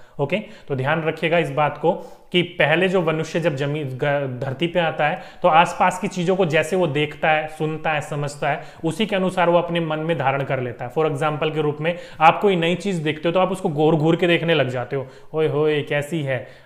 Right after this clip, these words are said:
अब यार, मतलब, क्या है वो चीज समझने की कोशिश कर रहे होते हैं। For example के रूप में मैं, जब मैं छोटा था तो मैं अपने, है ना, ताऊ के लड़के के साथ स्कूल जाया करता था और मैं पहली बार गांव से शहर आया था और शहर में आकर आप सभी को पता है नई नई चीजें सीखने को मिलती हैं।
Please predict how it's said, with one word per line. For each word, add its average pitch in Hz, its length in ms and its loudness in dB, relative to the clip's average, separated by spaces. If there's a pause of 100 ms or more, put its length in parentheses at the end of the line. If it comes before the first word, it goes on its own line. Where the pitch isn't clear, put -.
अब 147 140 0
यार, 202 200 6
मतलब, 214 560 0 (200)
क्या 202 140 6
है 214 160 4
वो 220 140 4
चीज 214 300 -2
समझने 185 260 0
की 208 100 0
कोशिश 170 340 -2
कर 139 180 0
रहे 131 80 0
होते 151 100 -2
हैं। 139 60 -6
For 160 240 2
example 160 380 0
के 165 60 -2
रूप 156 180 -2
में 175 80 0
मैं, 143 300 -4 (300)
जब 151 120 2
मैं 160 140 0
छोटा 170 380 2
था 165 180 2
तो 170 120 -2
मैं 165 100 0
अपने, 165 220 -2
है 160 60 -2
ना, 190 180 -2 (360)
ताऊ 175 260 6
के 196 80 2
लड़के 160 300 2
के 147 80 -10
साथ 185 240 -2
स्कूल 165 300 -4
जाया 135 240 0
करता 127 320 -6
था 143 300 -8 (220)
और 143 100 4
मैं 160 140 2
पहली 160 280 2
बार 180 220 4
गांव 151 220 2
से 185 140 -2
शहर 147 320 2
आया 135 160 2
था 165 120 -2
और 175 120 2
शहर 147 320 -2
में 156 100 -2
आकर 147 220 -2
आप 151 120 2
सभी 143 220 -6
को 143 120 -4
पता 147 240 -6
है 185 100 -8 (260)
नई 165 200 2
नई 190 160 0
चीजें 175 260 -2
सीखने 151 360 -4
को 143 120 -4
मिलती 127 380 -6
हैं। 120 180 -10